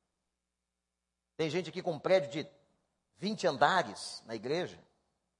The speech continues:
não é fácil, não. Se você se propõe a você ir à casa de todos eles, tem que começar logo. Senão Jesus vai voltar, você não terminou o trabalho. Tem outros que colocaram na caixa de correio. É válido? É.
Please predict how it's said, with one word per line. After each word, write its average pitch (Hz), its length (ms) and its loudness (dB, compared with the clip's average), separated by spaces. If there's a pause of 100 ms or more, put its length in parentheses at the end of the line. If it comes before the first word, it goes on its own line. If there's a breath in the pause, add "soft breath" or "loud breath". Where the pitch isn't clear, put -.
não 151 100 0
é 180 60 8
fácil, 139 400 2
não. 135 340 -6 (1160)
Se - 120 -16
você 175 300 2
se 190 140 -4
propõe 175 480 2
a 143 100 4 (400)
você 165 400 0
ir 156 180 0
à 135 60 2
casa 156 340 4
de 139 120 -10
todos 190 520 -2
eles, 185 320 -2 (200 soft breath)
tem 214 120 4
que 165 60 -10
começar 233 400 2
logo. 208 460 0 (1500)
Senão 170 240 0
Jesus 185 240 2
vai 185 100 8
voltar, 180 280 6
você 202 100 -4
não 170 80 -4
terminou 196 320 4
o - 40 2
trabalho. 151 540 8 (2500)
Tem 180 120 2
outros 214 220 6
que 233 80 -6
colocaram 208 460 8
na 196 100 6
caixa 196 240 4
de 165 80 -10
correio. 160 720 0
É 156 140 8
válido? 175 480 4
É. 151 420 6